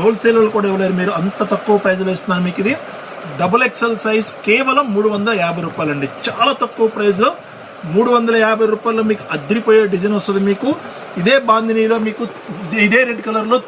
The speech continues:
త్రీ డిజైన్స్ వచ్చినాయి మీకు. డిజైన్స్ కూడా చూపిస్తాను చూడండి. మీకు డిఫరెంట్ డిఫరెంట్ స్టైల్స్ ఉంటాయి మీకు, చాలా మంచి మోడల్స్ ఉన్నాయి మీకు, డిఫరెంట్ స్టైల్ వస్తుంది మీకు, ఎక్సలెంట్గా ఉంటుంది మీకు. ఇప్పుడు నేను చూపించేయండి మీకు డబుల్ ఎక్స్ఎల్ సైజు, only రెడ్ అండి. రెడ్లోనే మీకు బాందినీ సైజెస్ వస్తుంది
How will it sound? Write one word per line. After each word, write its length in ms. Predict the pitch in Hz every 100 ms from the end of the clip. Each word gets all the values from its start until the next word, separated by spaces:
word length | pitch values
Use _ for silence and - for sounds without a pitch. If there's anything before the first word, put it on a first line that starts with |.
| -
త్రీ 100 | 226 240
డిజైన్స్ 260 | 240 233 208
వచ్చినాయి 240 | 202 202 196
మీకు. 120 | 180 156
డిజైన్స్ 260 | 202 240 240
కూడా 100 | 226 220
చూపిస్తాను 440 | 208 196 208 226 320 - - -
చూడండి. 240 | 233 247 247
మీకు 140 | 233 247 208
డిఫరెంట్ 280 | 202 226 226
డిఫరెంట్ 260 | 220 220 208
స్టైల్స్ 280 | 208 220 214
ఉంటాయి 200 | 220 220 220
మీకు, 180 | 208 247 285 - - - -
చాలా 180 | 220 233 214
మంచి 200 | 233 226
మోడల్స్ 240 | 233 226 226
ఉన్నాయి 180 | 214 220 214
మీకు, 180 | 247 302 - - - 190
డిఫరెంట్ 320 | 202 247 247
స్టైల్ 220 | - 226 220
వస్తుంది 240 | 208 220 220
మీకు, 180 | 214 254 262 -
ఎక్సలెంట్గా 580 | 185 - - 240 233 226 220
ఉంటుంది 200 | 208 214 214
మీకు. 160 | 247 294 - - - -
ఇప్పుడు 180 | - 226
నేను 120 | 226 226
చూపించేయండి 500 | 233 233 240 233 247
మీకు 120 | 226 214
డబుల్ 200 | 180 208 247
ఎక్స్ఎల్ 260 | - 233 214
సైజు, 320 | 220 208 262 - - - - - 185 202
only 240 | 277 277 277 190
రెడ్ 200 | 185 202
అండి. 180 | 190 143 - 160
రెడ్లోనే 440 | 190 180 247 240 226
మీకు 140 | 214 220 190
బాందినీ 320 | 175 196 220 220
సైజెస్ 260 | 214 202 202
వస్తుంది 240 | 208 196